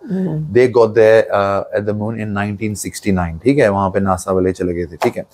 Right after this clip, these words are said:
Speaker 2: तो, और by the way, do you know कि since then,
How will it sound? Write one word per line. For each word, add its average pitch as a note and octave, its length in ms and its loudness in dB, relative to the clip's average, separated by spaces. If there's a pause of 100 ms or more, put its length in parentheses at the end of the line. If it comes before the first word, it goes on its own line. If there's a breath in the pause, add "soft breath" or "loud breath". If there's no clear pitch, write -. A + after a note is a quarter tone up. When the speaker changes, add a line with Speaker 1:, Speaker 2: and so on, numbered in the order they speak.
(540 loud breath)
Speaker 2:
तो, D#3+ 360 4
और D3+ 360 2 (160)
by A#2 200 4
the C#3+ 120 2
way, C3 200 2
do B2+ 120 -6
you F#3 120 2 (100)
know G2 260 -4
कि A#2+ 60 -4
since D#3 500 -2
then, G2 280 2